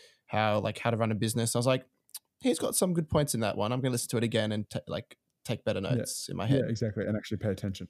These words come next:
Speaker 2: <laughs>
Speaker 1: <laughs> Yeah, and actually pay attention, exactly.
Speaker 2: Oh, it's funny. It's funny.
Speaker 1: Yeah.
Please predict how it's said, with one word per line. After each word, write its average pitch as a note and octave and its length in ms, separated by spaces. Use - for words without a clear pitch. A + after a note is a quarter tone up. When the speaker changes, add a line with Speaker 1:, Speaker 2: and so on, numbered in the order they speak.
Speaker 2:
<laughs> E3+ 120
Speaker 1:
<laughs> - 100
Yeah, F3 220
and D#3+ 100
actually D#3 180
pay D#3 160
attention, D3+ 300
exactly. C3+ 480
Speaker 2:
Oh, F#2+ 100
it's - 200
funny. F2 380
It's A2 200
funny. F#2 260
Speaker 1:
Yeah. G#2 300